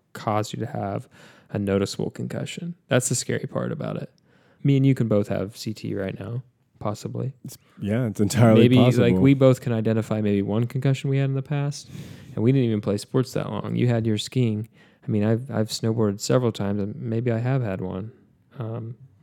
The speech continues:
Speaker 1: so who knows? But a hundred percent N F L players are at risk. And now, as we know, female soccer players. Gotta work on the, those trap muscles, ladies.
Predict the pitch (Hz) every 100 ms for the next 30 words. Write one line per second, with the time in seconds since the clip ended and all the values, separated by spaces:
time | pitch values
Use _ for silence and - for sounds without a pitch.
0 | _ - 135 135 151 143 104 - - -
1 | 120 113 - _ _ _ _ _ _ _
2 | _ - _ - 123 117 113 127 113 -
3 | 120 113 113 - 107 113 117 - _ 131
4 | 104 107 143 151 131 120 107 123 - _
5 | - - _ - 113 110 107 107 107 110
6 | 104 104 110 120 - 117 107 101 - 113
7 | 110 110 107 120 - - _ - - -
8 | - _ - 110 107 107 107 104 104 -
9 | - 113 - 117 110 117 107 117 120 110
10 | 113 135 -